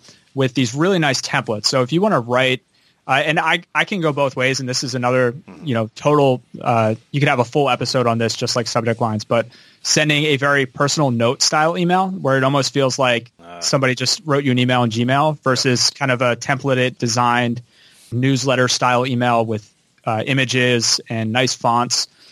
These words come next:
Speaker 1: Those are two totally different styles of emails, and Aweber makes it really easy for you to build either one. Uh, and we also have a lot of stock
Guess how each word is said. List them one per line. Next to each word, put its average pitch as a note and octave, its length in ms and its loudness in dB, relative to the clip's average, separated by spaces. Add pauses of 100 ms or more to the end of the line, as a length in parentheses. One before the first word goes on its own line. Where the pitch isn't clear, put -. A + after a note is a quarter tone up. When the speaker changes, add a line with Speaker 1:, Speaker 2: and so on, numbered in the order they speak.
(440)
Speaker 1:
Those E3 260 2
are G3 100 2
two E3 200 0
totally C3+ 340 0
different C#3 260 0
styles A#2+ 360 2
of A2+ 80 -8
emails, C3 480 0
and C3+ 140 0
Aweber C3+ 360 0
makes B2 240 -2
it - 80 -6
really B2+ 240 0
easy B2+ 380 0
for C3 160 0
you B2 100 2
to A#2 80 0
build A#2+ 360 0 (120)
either B2 220 2
one. A#2 320 0 (480)
Uh, C3 60 2 (100)
and D3 120 2
we D3 80 2
also D3+ 240 0
have C#3+ 160 2
a C#3 40 4
lot C3 160 2
of A#2 60 -4
stock B2+ 360 -2